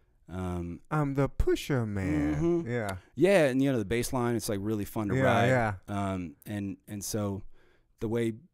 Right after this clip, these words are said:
Speaker 1: we both just kinda went in on that track, it was really cool. And I was like, "Dude, we, we just got a good vibe." But then it was, again, a, a long time, uh, later before we, we started working on more stuff. But I, from the
Speaker 2: <clears throat>
Speaker 1: beginning, I had that dude slated as,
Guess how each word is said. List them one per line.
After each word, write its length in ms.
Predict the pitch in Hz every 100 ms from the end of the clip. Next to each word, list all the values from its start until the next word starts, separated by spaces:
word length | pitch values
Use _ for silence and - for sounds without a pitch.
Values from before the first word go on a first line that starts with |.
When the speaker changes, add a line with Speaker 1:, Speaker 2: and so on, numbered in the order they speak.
| _ -
Speaker 1:
we 140 | 110 120
both 320 | 110 104 117
just 180 | 110 -
kinda 160 | 113
went 220 | 98 104 110
in 100 | 110
on 140 | 107
that 160 | 95 -
track, 300 | 107 113 117
it 40 |
was 120 | 107 101
really 200 | 107 98
cool. 160 | - 107
And 80 |
I 20 | 104
was 80 | 101
like, 120 | 98
"Dude, 140 | -
we, 160 | 120 110 101 _ -
we 100 | 98
just 180 | 104
got 140 | - 107
a 40 |
good 220 | 92 92
vibe." 380 | 85 127 110 101
But 140 | 98 -
then 260 | 104 101 101 - - _
it 40 | 98
was, 120 | 120
again, 240 | 185 190
a, 120 | 117 -
a 60 | 104
long 220 | 110 113
time, 380 | 110 107 101 104 - - _ _ - -
uh, 200 | 104 101
later 280 | 101 107 107
before 320 | 95 - 107
we, 240 | 104 98 -
we 100 | -
started 280 | 104 120 110
working 260 | 101 101 98
on 100 | 95
more 220 | 92 113
stuff. 260 | - 98 92
But 100 | 104
I, 300 | 98 101 98 - - _ _ _ -
from 280 | - 180
the 60 | 151
Speaker 2:
<clears throat> 100 | 113
Speaker 1:
beginning, 440 | 107 123 131 101
I 140 | 78 113
had 280 | 127 117 113
that 160 | 117
dude 180 | 113 104
slated 400 | - 113 107 107
as, 400 | 101 95 - -